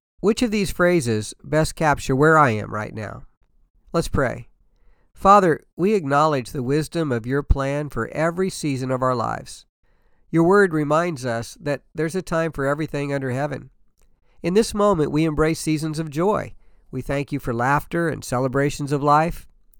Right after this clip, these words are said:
And we recognize that you're the source of all good things. But also, God, we navigate through sorrow and mourning,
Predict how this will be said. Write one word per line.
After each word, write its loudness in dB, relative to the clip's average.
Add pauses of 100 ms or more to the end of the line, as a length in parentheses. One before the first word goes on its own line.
(380)
And 2
we 8
recognize 2
that -4
you're 2
the 0
source 0
of -2
all 4
good -4
things. -6 (800)
But 0
also, 4
God, 4
we 0
navigate 0
through -4
sorrow 2
and -4
mourning, -2